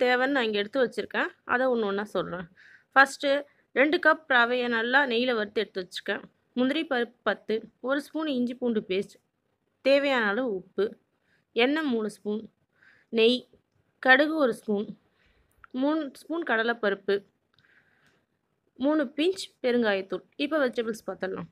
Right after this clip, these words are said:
பத்து பீன்ஸ் பொடியா நறுக்கி வச்சிருக்கேன், கேரட் ரெண்டு, பச்சை மிளகா மூணு, ஒரு வெங்காயம், தக்காளி பாதி, கொஞ்சம் கருவேப்பிலை. வாங்க, இப்ப ரெசிபி எப்படி பண்றதுன்னு பார்க்கலாம். முதல்ல கடாயை நல்லா சூடு பண்ணிக்கணும் ஃப்ரெண்ட்ஸ்.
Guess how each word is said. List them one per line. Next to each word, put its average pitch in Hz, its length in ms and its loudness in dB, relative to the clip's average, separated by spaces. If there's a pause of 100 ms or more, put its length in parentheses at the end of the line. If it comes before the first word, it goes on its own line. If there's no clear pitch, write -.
(500)
பத்து 247 200 4 (100)
பீன்ஸ் 294 280 -4
பொடியா 247 320 0
நறுக்கி 220 280 -6
வச்சிருக்கேன், 180 420 -8 (960)
கேரட் 226 460 2
ரெண்டு, 214 220 -2 (520)
பச்சை 226 280 0
மிளகா 247 240 0 (100)
மூணு, 190 240 -8 (580)
ஒரு 285 180 4
வெங்காயம், 208 480 0 (500)
தக்காளி 277 420 4 (100)
பாதி, 190 280 0 (680)
கொஞ்சம் 294 300 0
கருவேப்பிலை. 208 440 -4 (680)
வாங்க, 240 280 4
இப்ப 254 200 0
ரெசிபி 285 280 -4
எப்படி 220 220 -2
பண்றதுன்னு 214 420 -6
பார்க்கலாம். 175 320 -8 (640)
முதல்ல 262 380 4 (640)
கடாயை 320 280 6 (100)
நல்லா 269 140 4 (100)
சூடு 285 160 -2 (100)
பண்ணிக்கணும் 220 420 0
ஃப்ரெண்ட்ஸ். 294 320 0